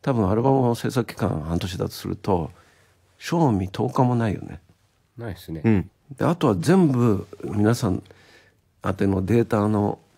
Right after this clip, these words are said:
Speaker 1: ファイルやり取りで
Speaker 3: うん。
Speaker 1: やったという。これはまあ、いかにも最近らしいレコーディングの仕方。
Speaker 3: そうですね。かなり現代的な
Speaker 1: しかも、あの、
Speaker 3: やり方。
Speaker 1: 海外のアーティストとだったら、
Speaker 3: うん。
Speaker 1: まあ、これがすごい便利なんだけど、
Speaker 3: うん。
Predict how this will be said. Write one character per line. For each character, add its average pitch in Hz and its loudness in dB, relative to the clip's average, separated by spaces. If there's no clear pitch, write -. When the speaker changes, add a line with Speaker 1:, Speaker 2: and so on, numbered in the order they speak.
Speaker 1:
フ - -16
ァ 98 -2
イ 101 2
ル 101 0
や 98 0
り 98 -4
取 90 -8
り - -16
で 64 -6
Speaker 3:
う 104 2
ん。 90 2
Speaker 1:
や 85 -6
っ 82 -12
た - -10
と - -10
い - -10
う。 - -12
こ 110 0
れ 127 6
は 120 4
ま 98 0
あ、 - -
い - -6
か 127 2
に 123 4
も - -2
最 101 0
近 98 0
ら 92 2
し 101 -2
い 92 0
レ - -6
コ - -10
ー - -4
デ - -4
ィ - -4
ン - -4
グ - -6
の - -8
仕 - -10
方。 - -6
Speaker 3:
そ 113 4
う 90 2
で 76 -6
す - -4
ね。 120 4
か - -2
な 90 4
り 82 0
現 85 4
代 80 0
的 - -6
な 73 -4
Speaker 1:
し 92 -8
か 135 4
も、 131 4
あ 90 2
の、 98 0
Speaker 3:
や 101 -4
り - -6
方。 - -18
Speaker 1:
海 233 2
外 139 6
の 101 2
ア 104 2
ー - -4
テ - -10
ィ - -10
ス - -14
ト 95 -10
と 87 -6
だ - -4
っ - -10
た - -12
ら、 85 -6
Speaker 3:
う 98 2
ん。 82 0
Speaker 1:
ま 110 -2
あ、 95 -2
こ 95 -6
れ 98 0
が - -4
す - -6
ご 120 4
い 113 2
便 101 4
利 95 0
な 92 -2
ん - -6
だ - -8
け - -10
ど、 - -6
Speaker 3:
う 101 -2
ん。 87 2